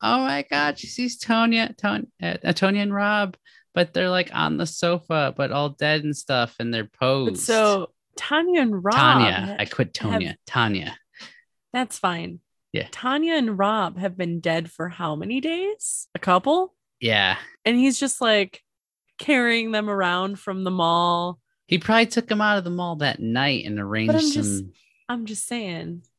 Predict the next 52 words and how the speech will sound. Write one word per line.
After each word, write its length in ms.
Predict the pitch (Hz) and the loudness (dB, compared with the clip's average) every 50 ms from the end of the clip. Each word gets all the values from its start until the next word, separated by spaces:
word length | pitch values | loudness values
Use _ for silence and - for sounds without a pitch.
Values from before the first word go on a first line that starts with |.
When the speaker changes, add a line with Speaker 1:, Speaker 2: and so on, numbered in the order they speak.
| _ _ _ _ - | _ _ _ _ 4
Speaker 1:
Listen, 280 | 160 175 160 - 165 131 | 4 6 6 6 4 6
he 100 | 135 160 | 6 6
had 100 | 170 143 | 6 4
one 220 | 123 123 143 156 175 | 2 0 2 2 2
under 140 | 170 151 135 | 2 2 2
each 260 | 127 135 127 - - | 0 0 -2 -2 -2
arm. 380 | 127 135 127 104 - - 95 _ _ _ _ - | -2 0 -2 -2 -4 -8 -12 _ _ _ _ -6
Speaker 2:
Oh, 100 | 233 240 | -2 2
I 220 | 226 202 202 202 185 | 4 4 4 4 2
don't 260 | - 202 190 175 165 | 2 0 0 0 0
doubt 280 | - 165 202 262 262 - | 0 -2 -2 -2 -4 -6
that. 200 | - 73 - - - | -6 -6 -6 -6 -2
No, 200 | 226 254 254 240 | 2 4 4 6
I 160 | 233 247 269 | 6 4 4
think 280 | 262 - 330 302 254 - | 2 0 -2 -2 0 -2
it's 220 | 269 254 202 - | -4 -4 -4 -4
over 340 | 233 - 220 220 190 208 202 | 0 2 2 2 4 2 2
the 100 | 185 190 | 0 0
shoulder, 520 | 185 - - 185 175 175 160 165 156 156 | -4 -4 -4 -4 -4 -2 -2 -2 -2 -2
like 200 | 156 156 151 147 | -2 -2 -4 -4
a 60 | 175 175 | -6 -8
sack 320 | - - 175 175 175 170 | -6 -4 -2 -2 -2 -4
of 80 | - - | -8 -18
potatoes. 260 | - - - - 156 139 | -20 -16 -10 -4 -2 0
Speaker 1:
Yeah, 60 | 135 123 | 0 0
but 100 | 120 - | 2 2
then 160 | 139 147 151 | 4 6 6
he 140 | 147 151 147 | 6 6 6
loses 400 | 135 139 139 131 123 131 117 107 | 6 4 2 2 2 0 -2 -4
peripheral 500 | - - - 117 113 - - - 107 101 | -4 -4 -2 -2 -2 -2 -4 -6 -4 -2
vision, 320 | 107 107 104 98 101 98 | 0 0 0 0 0 -2
and 120 | 95 98 | -2 0
that 140 | 101 101 - | 0 0 0
mask 400 | 98 107 107 110 113 113 - - 107 | 0 0 2 2 0 -2 -2 -4 -2
ain't 160 | 104 92 95 | -2 -2 -2
helping 380 | 101 101 101 - - - 98 | -2 -4 -4 -4 -4 -4 2
him 80 | 95 - | 4 4
Speaker 2:
He 60 | - | 4
Speaker 1:
at 120 | 87 92 95 | 4 4 4
all. 220 | 262 254 254 - | 4 4 4 4
Speaker 2:
doesn't 140 | 247 240 233 | 2 2 2
Speaker 1:
He's 120 | 120 123 - | 2 2 2
got 80 | 339 | 4
Speaker 2:
have 220 | 349 330 330 320 311 | 4 4 6 4 4
Speaker 1:
tunnel 220 | 156 165 - 156 | 4 4 4 4
Speaker 2:
any. 80 | 147 127 | 2 2
Speaker 1:
vision. 440 | 131 120 107 101 107 98 90 78 - - _ - - - | 0 0 0 0 -4 -6 -6 -10 -14 -18 _ -12 -10 -4
Maybe 220 | - 113 117 117 123 | -2 0 0 2 0
he 40 | 110 | -2
stole 320 | - - - 110 92 - | -2 -4 -4 -4 -4 -4
a 60 | - | -6
car. 520 | - - - - - - - - - - | -10 -10 -8 -6 -4 -4 -4 -6 -8 -10